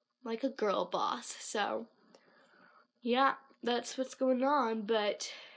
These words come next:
I really, truly gratitude and just Jesus time in the morning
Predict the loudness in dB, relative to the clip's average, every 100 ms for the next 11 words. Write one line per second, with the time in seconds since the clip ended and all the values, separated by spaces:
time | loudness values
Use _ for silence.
0 | -4 0 2 2 2 0 -2 _ _ _
1 | _ _ -20 _ -10 -2 2 2 2 2
2 | 2 2 -2 -2 0 0 -2 -4 -8 -8
3 | -12 _ -20 -20 -20 _ -6 -4 -2 -2
4 | -2 2 4 4 0 0 0 0 0 0
5 | 0 -2